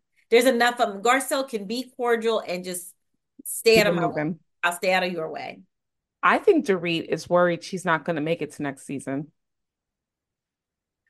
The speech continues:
Speaker 1: But to me, and again, this is all about people's lived experiences, 'cause I'm like, "Well, this ain't gonna be the way to do it." Like
Speaker 2: Well, I don't, I think more so that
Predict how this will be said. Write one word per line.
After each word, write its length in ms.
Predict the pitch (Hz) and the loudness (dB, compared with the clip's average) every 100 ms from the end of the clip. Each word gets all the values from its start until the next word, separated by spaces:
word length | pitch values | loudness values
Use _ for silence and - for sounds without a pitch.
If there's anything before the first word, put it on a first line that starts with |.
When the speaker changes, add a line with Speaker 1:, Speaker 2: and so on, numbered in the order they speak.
| - | -2
Speaker 1:
But 140 | 294 | 0
to 140 | - 277 | 0 0
me, 580 | 269 302 320 330 330 - _ | -2 -4 -6 -10 -12 -16 _
and 200 | 233 220 - - | 0 0 -2 -8
again, 500 | 180 185 170 160 156 | -6 -2 -2 -4 -6
this 220 | 214 226 | -6 -6
is 100 | 190 | -2
all 220 | 165 175 | -2 -2
about 400 | 170 160 160 165 | -2 -2 -2 -4
people's 380 | - 214 180 170 | -12 -12 -10 -8
lived 240 | 170 180 | -8 -8
experiences, 800 | 175 175 - 180 180 180 180 180 | -8 -10 -6 -4 -4 -8 -10 -12
'cause 180 | 180 208 | -12 -4
I'm 120 | 220 | -2
like, 260 | 220 214 185 | 0 0 0
"Well, 100 | 185 | -2
this 200 | 196 269 | 0 0
ain't 200 | 302 254 | 0 -4
gonna 140 | 233 233 | -4 -4
be 120 | 262 | -2
the 140 | 226 | 0
way 200 | 220 247 | 0 0
to 180 | 214 180 | 0 -2
do 360 | 165 160 302 269 | -4 -2 0 0
it." 220 | 208 - - | -2 -4 0
Like 400 | 233 214 - _ _ _ _ _ _ _ _ | 4 4 0 _ _ _ _ _ _ _ _
Speaker 2:
Well, 180 | 247 254 | 6 6
I 120 | 240 | 6
don't, 200 | 262 269 - | 6 4 2
I 120 | 214 | 2
think 260 | 240 226 180 | 4 0 0
more 200 | 185 190 | 0 0
so 260 | - 180 170 | 2 2 4
that 440 | 165 160 156 - | 4 4 2 -4